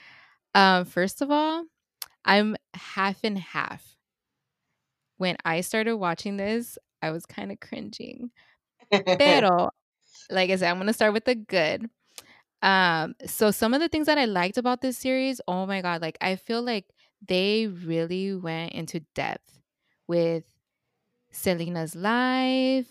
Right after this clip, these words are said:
Speaker 1: and everything that happened in between, like, all her major success.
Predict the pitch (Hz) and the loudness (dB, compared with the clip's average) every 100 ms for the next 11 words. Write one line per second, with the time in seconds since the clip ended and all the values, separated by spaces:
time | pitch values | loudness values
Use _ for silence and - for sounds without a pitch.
0 | - 170 165 165 160 160 170 175 185 185 | -8 -6 -4 -4 -6 -4 -2 -2 -4 -6
1 | 165 165 - 175 160 151 - - - 202 | -4 -4 -4 -6 -6 -8 -10 -12 -6 -4
2 | 208 214 208 180 - 143 156 160 156 151 | -2 -2 -4 -6 -4 -2 -2 -4 -8 -10
3 | 151 - 147 - - 233 240 233 226 226 | -10 -10 -12 -14 -8 -2 0 0 -2 -2
4 | 220 220 - - | -4 -6 -10 -18